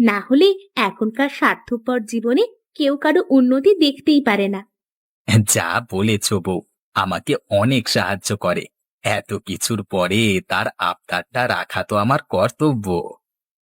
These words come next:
Speaker 1: জি, কাল আমি ওদের তৃপ্তি করে খাওয়াবো। আজকে রাত হয়ে গেল, ঘুমিয়ে পড়ো, কাল আবার বাজারে যেতে হবে তো। আর এই অসহ্যকর বৃষ্টি কোনোদিন যেন থামবে না।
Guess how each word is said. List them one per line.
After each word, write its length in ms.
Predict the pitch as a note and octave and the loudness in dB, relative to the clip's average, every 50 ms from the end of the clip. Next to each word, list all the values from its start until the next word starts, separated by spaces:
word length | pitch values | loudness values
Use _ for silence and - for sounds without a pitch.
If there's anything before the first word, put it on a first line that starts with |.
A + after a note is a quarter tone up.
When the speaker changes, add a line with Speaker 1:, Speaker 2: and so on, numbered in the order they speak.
| _ - C4+ | _ -2 -2
Speaker 1:
জি, 320 | B3 A#3+ C#4 B3 A3 - _ _ _ _ _ _ - | 0 0 0 -4 -4 -6 _ _ _ _ _ _ -2
কাল 280 | - B3 A3+ G#3+ G#3 | 0 0 2 0 -2
আমি 220 | G#3 G3+ A3+ C#4 D4 | -2 -2 -4 -4 -2
ওদের 240 | C#4 A#3+ C#4 F#4 F#4+ F#4+ - | -2 -2 -2 -2 -2 -2 -4
তৃপ্তি 300 | C#4+ C4 C4 - - C4+ | -6 -6 -6 -4 -6 -4
করে 220 | C4 - A#3+ A3+ A3+ | 0 0 0 0 0
খাওয়াবো। 500 | A3+ - - G#3+ G3+ G3 F#3+ G3+ F#3+ F#3+ _ _ _ _ _ _ - | -2 0 -2 0 0 0 -2 -6 -8 -12 _ _ _ _ _ _ -8
আজকে 360 | - A3+ G#3 G3 - - - G#3+ | -4 -4 -4 -4 -6 -4 -4 -2
রাত 300 | A3+ A3 G#3 G3+ - - | -2 -2 -4 -6 -4 -2
হয়ে 120 | A3 G#3 | 0 0
গেল, 260 | G#3+ - G#3 G3+ G#3 G3 _ _ _ - | 0 0 -2 -4 -4 -8 _ _ _ -12
ঘুমিয়ে 360 | - - C#4+ C4 C4 C4 B3 | 0 4 6 6 6 6 4
পড়ো, 260 | B3+ A#3+ A3+ A3 G#3+ - _ - _ _ - | 2 0 0 0 -2 -8 _ -20 _ _ -2
কাল 240 | C4+ A#3 G#3 G3 G3+ | -2 -2 0 -2 -4
আবার 200 | G3+ G#3+ G#3+ G#3+ | -6 -8 -8 -6
বাজারে 420 | G3+ G3+ G3+ G3 G3+ G3+ B3 C#4 | -4 -4 -4 -4 -4 -2 -2 -2
যেতে 260 | B3+ C4 A3+ A3 C4+ | -2 -2 -4 -2 -2
হবে 240 | C4+ C#4 D#4+ E4 F4 | -2 -2 -2 -2 -2
তো। 280 | E4+ E4 C#4 - - _ _ _ _ _ _ - | 0 2 0 0 0 _ _ _ _ _ _ -4
আর 140 | - E4 D#4+ | -2 -2 0
এই 120 | E4+ E4+ | 0 -4
অসহ্যকর 760 | D#4 C4+ C4 B3 - - E4+ E4 - - E4+ E4+ F4 E4+ D#4+ | -4 -4 -6 -6 -6 -6 -8 -8 -8 -10 -8 -4 -2 -2 -2
বৃষ্টি 560 | B3+ B3 C#4 C4+ - - - G#4 F#4 - - - _ _ - | -2 -6 -6 -8 -6 2 4 4 4 2 0 -12 _ _ -6
কোনোদিন 400 | F4 E4+ E4+ F4 E4 F4 F4 E4 | -2 -2 -2 0 2 0 0 2
যেন 220 | E4+ E4 D#4 D#4+ | 0 2 0 0
থামবে 440 | E4 - - D4 B3+ A3+ G#3+ G#3+ G3+ | -2 0 0 2 2 2 2 0 0
না। 160 | F#3+ F3+ F3 | -2 -4 -8